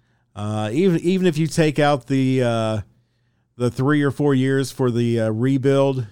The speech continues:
uh, we'll say three years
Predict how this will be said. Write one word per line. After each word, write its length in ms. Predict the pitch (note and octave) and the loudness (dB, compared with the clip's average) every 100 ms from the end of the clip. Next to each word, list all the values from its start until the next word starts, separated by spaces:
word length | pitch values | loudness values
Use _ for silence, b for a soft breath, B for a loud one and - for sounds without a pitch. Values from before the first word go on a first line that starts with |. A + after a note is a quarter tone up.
| - | -12
uh, 520 | G#2+ A2 G#2+ G#2 G2+ G2 _ | -10 -6 -6 -6 -6 -10 _
we'll 540 | F#2+ F#2+ G#2+ G#2 C3 | -20 -20 -20 -16 -12
say 200 | A#2+ C#3 | -4 -2
three 320 | B2+ A#2 C3+ C3 | -2 -2 0 0
years 460 | B2+ C3 C3 A#2+ | 0 0 -2 -4